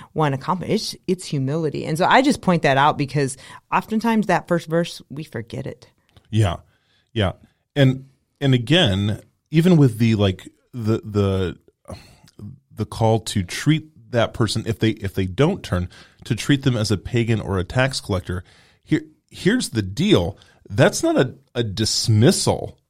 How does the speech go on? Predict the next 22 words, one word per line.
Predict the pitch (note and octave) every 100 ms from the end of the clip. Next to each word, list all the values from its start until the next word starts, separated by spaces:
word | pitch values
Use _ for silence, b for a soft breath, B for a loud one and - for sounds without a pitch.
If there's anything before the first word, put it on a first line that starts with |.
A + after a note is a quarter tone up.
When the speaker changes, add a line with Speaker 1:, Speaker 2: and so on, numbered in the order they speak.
| -
Speaker 2:
of | B2 G#2
them | G#2
as | G2 F2+
a |
person. | - E2 - D#2 D#2+ b b b B2+
It's | B2+ -
a, | B2+ A2 A#2 -
it's | B2 -
a | A2+
reordering | G#2 A2+ F3 D#3 B2+ C3 D#3 B2+ G#2+ G2 G2
of | G#2+ G2+ -
our | G#2 G#2+ F#2+
approach | F2 C#3+ C#3+ -
to | -
them. | F2 D#2 -
Okay. | G#2 G#2+ G2 b b b _ -
So | - C3
therefore, | C3+ C#3+ A2+ G2+ -
okay, | A2 G#2+
let's | F2+ A2+ C3+ C#3
not | B2 C#3 C#3
assume. | E3 - G2+ F#2 B2